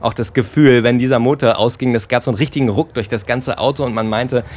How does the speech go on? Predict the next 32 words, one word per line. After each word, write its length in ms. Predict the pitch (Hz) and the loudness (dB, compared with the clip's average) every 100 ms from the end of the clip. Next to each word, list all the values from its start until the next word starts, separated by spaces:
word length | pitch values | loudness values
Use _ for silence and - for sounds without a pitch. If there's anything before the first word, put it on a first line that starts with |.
| - | -10
jeden 160 | - 123 | -2 2
Moment 300 | 127 120 117 | 2 2 -2
fliegt 400 | - 127 123 - | -4 -8 -6 -2
er 80 | 143 | -2
<laughs> 100 | - | 0
einem 120 | 143 | 0
um 120 | 135 | 2
die 160 | 117 110 | 2 2
Ohren. 340 | 135 117 113 101 98 - - - - | 2 2 2 0 -2 -8 -12 -10 -2
Und 640 | 110 113 110 107 104 104 | 2 4 2 2 0 0
ja, 240 | 104 95 | 2 2
also 180 | 95 98 | 2 -2
das 220 | 95 - - | -4 -6 -2
Auto 380 | 113 135 143 | 0 2 2
war 160 | 117 123 | 2 2
nicht 240 | 131 139 | 2 0
mehr 160 | 127 113 | 0 0
ganz 300 | 107 151 160 | 2 0 0
so 100 | 139 | -2
fit, 320 | - 165 165 | -2 -4 -4
aber 320 | 131 143 135 | 0 2 2
er 140 | 117 113 | 0 -6
hat's 160 | 143 - | -10 -6
tatsächlich 600 | 131 131 127 131 120 - | -6 -4 -4 -4 -6 -6
geschafft, 680 | 117 - 113 - - - | -6 -4 -4 -6 -16 -10
uns 400 | 107 107 107 - | -4 -2 -4 -4
wieder 380 | 110 104 95 92 | -2 0 0 0
heil 180 | 107 107 | 0 0
nach 160 | 101 - | -2 -4
Sydney 380 | 113 107 98 | -6 -6 -6
zu 160 | 92 98 | -6 -8
bringen, 420 | 85 90 101 120 | -6 -4 -2 -2